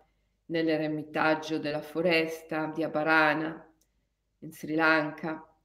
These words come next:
mi diceva che la memoria è karma. Il karma è memoria, la memoria è karma.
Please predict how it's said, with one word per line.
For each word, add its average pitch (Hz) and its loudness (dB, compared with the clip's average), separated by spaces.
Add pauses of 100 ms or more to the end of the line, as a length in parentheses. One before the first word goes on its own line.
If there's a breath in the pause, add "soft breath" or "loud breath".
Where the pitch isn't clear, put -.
(680)
mi 190 -2
diceva 151 -4 (1500)
che - -6 (1120)
la 170 -6
memoria 170 0
è 127 -6
karma. - -12 (600)
Il 190 -2
karma - -6
è 151 -6
memoria, 156 -6
la 139 -4
memoria 147 -4
è - -12
karma. - -18